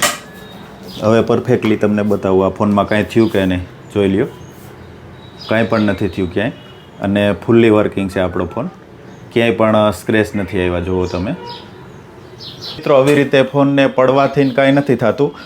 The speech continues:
પણ આ લેવલ જગ્યા હોય ન્યા. તો મિત્રો, જ્યાં પણ શોરૂમવાળા જે ટેસ્ટ કરે છે એ લેવલ જગ્યા ઉપર પાડે છે, લાદીમાં ને ન્યા બધે. એટલે ફોન તો સ્ટ્રોંગ જ છે, આની જે ફ્રેમ છે એ સ્ટ્રોંગ જ છે, એટલે પાડીને બતાવે તો કાંઈ થતું નથી.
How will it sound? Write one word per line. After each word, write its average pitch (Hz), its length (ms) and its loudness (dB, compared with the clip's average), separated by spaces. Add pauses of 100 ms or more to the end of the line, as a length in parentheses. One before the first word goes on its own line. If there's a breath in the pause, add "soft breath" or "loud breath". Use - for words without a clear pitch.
પણ 127 140 2
આ 127 60 4
લેવલ 135 400 4
જગ્યા 131 340 2
હોય 117 180 4
ન્યા. 113 220 2
તો 131 120 2
મિત્રો, 143 300 4
જ્યાં 131 280 2
પણ 135 180 2
શોરૂમવાળા 131 600 2
જે 120 160 0
ટેસ્ટ 131 280 0
કરે 131 240 4
છે 127 120 0
એ 120 120 4
લેવલ 123 360 4
જગ્યા 127 300 2
ઉપર 113 240 0
પાડે 98 280 0
છે, 98 120 -4
લાદીમાં 107 540 0
ને 101 120 -4
ન્યા 95 200 -2
બધે. 92 240 0 (520 loud breath)
એટલે 135 320 4
ફોન 143 300 2
તો 151 160 2
સ્ટ્રોંગ 160 360 2
જ 143 120 4
છે, 120 120 -2
આની 113 220 4
જે 117 160 0
ફ્રેમ 131 320 2
છે 131 140 2
એ 127 100 2
સ્ટ્રોંગ 139 380 2
જ 123 120 4
છે, - 200 0
એટલે 117 500 -2
પાડીને 131 380 2
બતાવે 131 340 2
તો 117 140 0
કાંઈ 123 180 0
થતું 131 340 0
નથી. 131 340 0